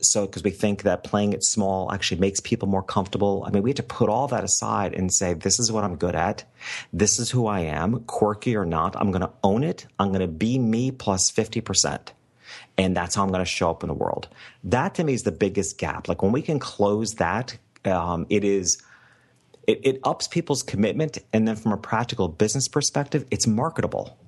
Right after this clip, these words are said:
right? Because today, in today's world, you have to stand out. It's such a noisy marketing world. That's why I tell my clients, "Be who you are plus fifty percent." Like, up your game, be who you are, but let it shine even brighter so that the world knows who you are, what you stand for, and how you can help them.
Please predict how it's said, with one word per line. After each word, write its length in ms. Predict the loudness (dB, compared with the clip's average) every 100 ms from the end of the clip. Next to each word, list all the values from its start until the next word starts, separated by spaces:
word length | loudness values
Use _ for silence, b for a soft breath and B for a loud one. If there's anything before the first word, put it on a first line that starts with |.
| -20 -20 -6 0
right? 100 | 0
Because 240 | 2 -2
today, 360 | 2 0 2 0
in 100 | 0
today's 320 | 0 0 0
world, 220 | 0 0
you 80 | -4
have 280 | -2 -2 0
to 80 | 0
stand 380 | 2 2 0 0
out. 300 | -2 -4 -2
It's 160 | 2
such 200 | 2 2
a 20 | 0
noisy 460 | 2 0 0 0
marketing 400 | 2 0 0 -2
world. 160 | 0 0
That's 120 | 0
why 60 | 0
I 40 |
tell 180 | 0 0
my 100 | 0
clients, 300 | 0 -2 -2
"Be 180 | 0 0
who 120 | 0
you 180 | 0 0
are 260 | -2 -4 -8 B B
plus 240 | 0 2 2
fifty 240 | -2 -2
percent." 480 | 0 0 0 -4 -10 B B B B 0
Like, 200 | 0 -2 B _ 0
up 240 | 0 0
your 140 | 0
game, 420 | 2 0 0 -2 -2
be 200 | 0 0
who 180 | 0
you 240 | 0 0 0
are, 220 | 0 0
but 260 | 0 -2 0
let 100 | 0
it 140 | 0
shine 500 | -2 0 0 0 0
even 320 | 0 -2 -2
brighter 380 | 0 0 2 0
so 120 | -2
that 160 | -4 -2
the 60 |
world 360 | -2 0 0 0
knows 180 | -2 0
who 120 | 0
you 220 | 0 2
are, 160 | 0 0
what 140 | -2
you 40 | -2
stand 320 | 0 0 0
for, 140 | -2
and 80 | -2
how 80 | -2
you 140 | -2
can 100 | -2
help 220 | -2 -2
them. 200 | -4 -6